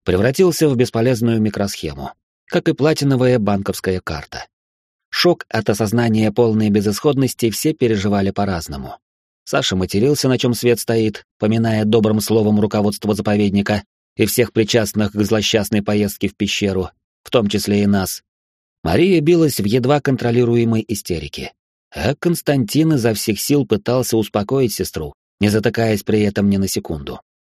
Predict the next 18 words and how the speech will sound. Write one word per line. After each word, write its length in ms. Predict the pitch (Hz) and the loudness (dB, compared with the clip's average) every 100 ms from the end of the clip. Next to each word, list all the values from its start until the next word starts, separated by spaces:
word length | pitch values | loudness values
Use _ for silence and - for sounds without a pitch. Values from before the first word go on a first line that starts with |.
| _ _ | _ _
Но 320 | - 139 131 | -4 -2 -2
девушка 420 | 101 120 120 - 107 | -2 0 0 0 0
была 240 | 110 110 | 2 0
сейчас 400 | 104 104 110 98 | 0 0 0 -2
не 60 | 104 | -4
в 60 | |
состоянии 580 | 104 101 110 117 92 85 | -2 0 2 2 0 -2
воспринимать 600 | 82 - 92 95 95 - | -4 -2 -2 0 0 -2
его 160 | 90 90 | -2 -2
словесный 480 | 92 90 90 95 | -2 -2 -2 -4
понос, 440 | 90 95 90 80 - _ _ _ - | -4 -2 -2 -6 -10 _ _ _ -6
к 60 | |
тому 260 | - 117 160 | -2 2 2
же 160 | 156 - | 0 0
перенасыщенный 840 | - 139 127 120 156 143 131 123 | 0 2 2 0 -2 0 0 0
всякими 420 | 110 - 139 135 131 | 0 -2 -2 0 0
научными 540 | 107 95 - 95 95 | 0 0 -2 -2 -2
терминами. 680 | - 87 78 73 67 65 | -4 -6 -6 -8 -10 -12